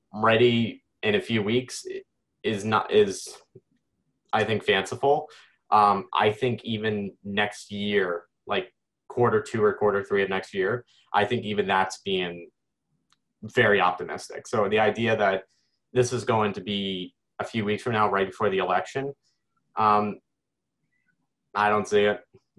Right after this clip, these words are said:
Um, <laughs> if you got, with these things, you have to test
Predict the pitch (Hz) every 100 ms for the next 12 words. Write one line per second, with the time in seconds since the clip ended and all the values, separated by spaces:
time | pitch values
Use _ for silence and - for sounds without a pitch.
0 | - 104 101 98 98 - _ 123 - -
1 | 117 120 123 127 135 127 123 127 139 143
2 | - 139 110 101 113 - - - 110 -
3 | -